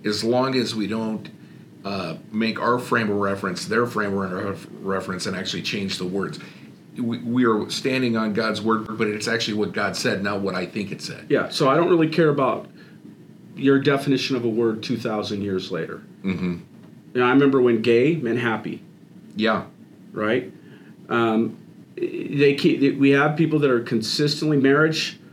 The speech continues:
Speaker 2: when we started this church, we didn't put
Speaker 1: Mm-mm.
Speaker 2: a, a marriage doctrine, it's between a man and a woman, because that was totally accepted in our society.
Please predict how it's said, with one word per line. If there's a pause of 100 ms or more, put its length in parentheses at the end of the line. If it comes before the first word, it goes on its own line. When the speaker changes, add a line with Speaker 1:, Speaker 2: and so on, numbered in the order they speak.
(440)
Speaker 2:
when
we
started
this (320)
church,
we
didn't
put
Speaker 1:
Mm-mm.
Speaker 2:
a,
a
marriage
doctrine,
it's
between
a
man
and
a
woman, (400)
because
that
was
totally
accepted
in
our
society.